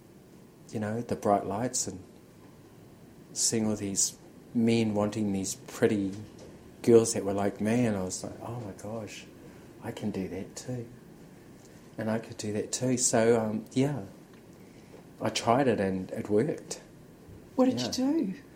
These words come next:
Speaker 1: Well, I sort of took a, a, a, a sexy dress with me, put it in my bag,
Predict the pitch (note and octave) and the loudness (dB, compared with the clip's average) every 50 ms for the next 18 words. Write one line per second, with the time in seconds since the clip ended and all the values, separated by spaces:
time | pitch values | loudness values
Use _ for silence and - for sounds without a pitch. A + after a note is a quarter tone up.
0 | - - - - - - - - - - - - D#3 E3 F3 F3 E3+ E3 D#3+ D#3+ | -20 -20 -20 -20 -20 -20 -20 -20 -20 -20 -16 -4 4 6 8 10 12 12 12 12
1 | D#3+ - D3+ C#3 C3+ B2+ - - - - - - D3+ C#3+ C3 A#2+ A2+ - - - | 12 10 10 8 8 8 6 6 8 8 10 12 12 12 12 12 10 8 4 0
2 | - - - - A#2 G#2 G#2 G2+ - - - - - - - - A#2 G#2+ G#2+ G#2 | 0 0 2 4 6 6 6 4 2 -2 -14 -16 -20 -10 0 4 4 6 6 6
3 | G2+ G#2 G2+ G2+ G#2 G2 G2+ G2 G2+ - G#2 G#2+ G#2+ - - - A2+ - - - | 4 4 2 2 2 0 0 0 0 -2 -2 0 2 2 2 2 2 0 0 0
4 | A2 G2 - G2+ A2 A2 - - - - - F#2 F#2 G#2 A#2 - - - - - | 0 0 2 2 0 2 0 0 -2 -2 -4 -4 -6 -6 -8 -12 -18 -20 -20 -20
5 | - - - - - - - - - - - - - - - - - - - - | -20 -20 -20 -20 -10 -6 -4 -4 -4 -4 -8 -20 -20 -20 -20 -20 -20 -20 -4 0
6 | - B2 A2+ G#2 G2+ G2+ G2 F#2+ F2+ F2+ - G#2+ G#2 A2 A#2 A#2+ A#2 - | 2 2 4 2 2 0 0 -2 -2 -2 0 2 2 2 2 0 -2 -6